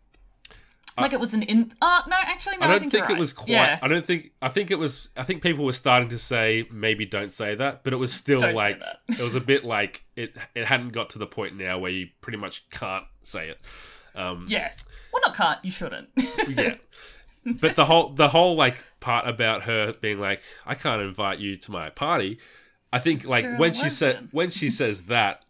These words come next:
Speaker 1: you're supposed to be thinking, "This is showing how Regina's a terrible person." Like,
Speaker 2: Yeah, there's a lot of
Speaker 1: it's, yeah.
Speaker 2: explicit homophobia in this film.
Speaker 1: Yeah, and I have to say, I
Speaker 2: But
Speaker 1: guess what I'm saying is it's okay for it to be in the film 'cause it's there to show that she's a bad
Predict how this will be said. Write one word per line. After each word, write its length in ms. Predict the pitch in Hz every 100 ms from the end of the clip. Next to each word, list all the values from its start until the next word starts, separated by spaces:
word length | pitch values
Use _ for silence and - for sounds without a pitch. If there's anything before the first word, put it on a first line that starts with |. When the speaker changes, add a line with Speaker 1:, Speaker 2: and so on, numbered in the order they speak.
| -
Speaker 1:
you're 220 | 120 120
supposed 440 | - 147 147 -
to 340 | 127 110 101 76 _ _ _ _ _ _
be 100 | 117
thinking, 480 | 110 120 - 101 95 95
"This 240 | 120 120
is 100 | 113
showing 400 | - 104 95 92
how 280 | - 98 90
Regina's 480 | 92 92 87 85 92
a 40 |
terrible 320 | - 80 82 -
person." 500 | 85 - - - -
Like, 380 | 85 76 - - _ - - _
Speaker 2:
Yeah, 240 | 339 320 117
there's 300 | 233 226 -
a 100 | 220 220
lot 380 | 208 214 196
of 120 | 196 202
Speaker 1:
it's, 400 | - - - - 190
yeah. 120 | 175
Speaker 2:
explicit 420 | 180 170 185 -
homophobia 840 | - 165 165 160 123 127 107 107 -
in 140 | 151
this 180 | - 147
film. 380 | - 65 73 - _ _
Speaker 1:
Yeah, 180 | - 71 -
and 80 | 131
I 20 | 139
have 100 | 127
to 60 |
say, 220 | 147 131
I 100 | 123
Speaker 2:
But 100 | 277
Speaker 1:
guess 140 | 240 -
what 120 | 131
I'm 100 | 131
saying 260 | 139 117 113
is 140 | 120
it's 140 | 110 -
okay 580 | 127 123 123 120 107 107
for 180 | - 107
it 80 | -
to 80 |
be 140 | 101 101
in 80 | 95
the 60 |
film 340 | - 110 98 90
'cause 120 | 104
it's 180 | 85 -
there 220 | 104 95
to 120 | -
show 320 | - 110 92 90
that 160 | 95
she's 300 | - 95 90 90
a 60 |
bad 380 | 82 90 85